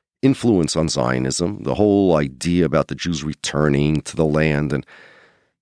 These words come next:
and such is not taken from Judaism. Judaism was anti-Zionist. This was taken from evangelical Christianity, which existed centuries before Theodor Herzl was born.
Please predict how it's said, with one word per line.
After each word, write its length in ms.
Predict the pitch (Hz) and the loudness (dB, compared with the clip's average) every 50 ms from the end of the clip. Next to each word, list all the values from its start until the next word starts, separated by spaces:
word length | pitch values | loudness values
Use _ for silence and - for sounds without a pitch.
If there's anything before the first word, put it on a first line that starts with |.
| _ _ _ _ _ _ _ - | _ _ _ _ _ _ _ -2
and 320 | - 101 80 76 98 87 - | -2 0 2 2 0 0 0
such 300 | - - 76 - - - | 0 0 0 0 -2 -4
is 120 | 76 - | -2 2
not 200 | 98 104 104 - | 2 2 2 2
taken 280 | - - 87 - - 69 | 0 0 0 0 0 -4
from 180 | - - 64 | -2 -4 -4
Judaism. 580 | 62 - - 131 117 92 73 62 - - 62 57 | 0 2 2 2 2 2 0 0 -2 -4 -4 -6
Judaism 480 | 55 76 82 76 69 64 62 - 67 60 | -4 -4 -2 -2 -2 -2 -4 -4 -6 -6
was 120 | 60 - | -4 0
anti-Zionist. 920 | 78 101 117 101 - 78 67 60 - - 55 50 50 57 52 50 - - - | 2 2 2 2 0 -2 -2 -2 -2 -4 -4 -4 -4 -6 -6 -8 -8 -6 -4
This 140 | 92 - - | -4 -4 -4
was 120 | - - | -4 -6
taken 300 | - - 69 - - 69 | -4 -4 -4 -2 -4 -6
from 240 | - - 67 62 67 | -6 -4 -6 -4 -4
evangelical 640 | 64 - 65 64 62 - 76 69 65 64 - 58 58 | -4 -4 -4 -4 -2 -2 -2 -2 -2 -6 -8 -10 -10
Christianity, 800 | - - 55 - - - - 71 87 101 123 143 131 98 101 | -10 -8 -8 -8 -6 -4 -2 0 2 2 4 4 4 4 2
which 200 | 92 87 90 - | 2 2 0 -2
existed 560 | 104 95 - - 98 107 - - - 101 87 - _ _ _ _ _ _ _ _ _ _ - | -2 -2 -2 0 0 0 0 0 0 0 -2 -2 _ _ _ _ _ _ _ _ _ _ -8
centuries 580 | - - - 165 151 - - 95 87 82 - | -4 0 2 2 2 2 0 0 0 0 -2
before 480 | - - - - - 92 87 85 80 76 _ _ _ _ _ _ _ _ _ _ _ _ _ _ _ | -2 -6 -6 -2 0 0 2 2 0 -2 _ _ _ _ _ _ _ _ _ _ _ _ _ _ _
Theodor 340 | - - 110 95 78 73 78 | 0 2 2 2 2 0 0
Herzl 300 | 71 82 71 - - 71 | 0 0 -2 -4 -4 -6
was 140 | 60 64 65 | -6 -8 -8
born. 460 | - - 95 98 85 55 50 - 87 | -4 0 0 2 0 0 -4 -8 -14